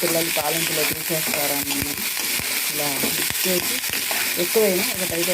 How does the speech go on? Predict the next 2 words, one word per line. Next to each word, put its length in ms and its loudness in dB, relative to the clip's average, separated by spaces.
వేస్తాను. 440 0
ఇంకొంచెం 580 0